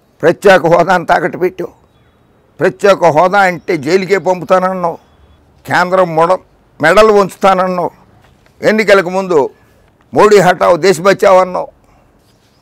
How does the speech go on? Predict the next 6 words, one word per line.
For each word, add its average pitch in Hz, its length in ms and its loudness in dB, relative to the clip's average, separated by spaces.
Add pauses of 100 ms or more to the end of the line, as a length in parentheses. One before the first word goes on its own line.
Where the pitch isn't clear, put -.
(100)
మోడీ 202 240 2
దేశద్రోహి 190 600 0
అన్నావు, 185 280 -4 (840)
మోడీ 208 240 0
సంసారానికి 196 600 -2
పనికిరాడన్నావు, 190 800 -6